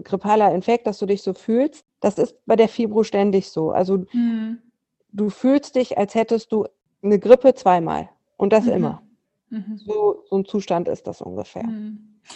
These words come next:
Speaker 2: Wie, wie geht's dir damit? Also das ist ja so, ich nehme das manchmal, manchmal wahr, dass ich sag, über so sehr sichtbare Dinge oder sehr verbreitete Dinge wird ja auch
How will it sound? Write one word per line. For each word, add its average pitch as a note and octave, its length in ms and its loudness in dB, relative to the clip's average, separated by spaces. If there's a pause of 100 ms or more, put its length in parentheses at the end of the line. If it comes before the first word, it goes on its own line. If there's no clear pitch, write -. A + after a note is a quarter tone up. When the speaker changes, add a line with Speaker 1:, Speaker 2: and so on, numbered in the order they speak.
(260)
Speaker 2:
Wie, C#4 260 -2
wie D4 140 -2
geht's D#4 280 -4
dir D4+ 120 -4
damit? C#4 320 -2
Also A#3+ 200 -2
das A#3+ 180 -10
ist - 140 -10
ja B3 160 2
so, A#3+ 580 -8
ich - 180 -12
nehme B3 200 0
das A#3+ 180 -4
manchmal, A#3 720 -2
manchmal A#3 520 -2
wahr, A3+ 400 0 (760)
dass A3+ 220 -2
ich A#3 120 -12
sag, A#3 200 -2
über A#3 200 -4
so A#3 180 -6
sehr A3 520 0 (840)
sichtbare C4+ 680 0
Dinge B3 300 -2
oder A3 200 2
sehr A3+ 200 -2
verbreitete B3 720 -4
Dinge B3 320 -6
wird A#3+ 140 -10
ja G#3 160 -2
auch G#3+ 160 -6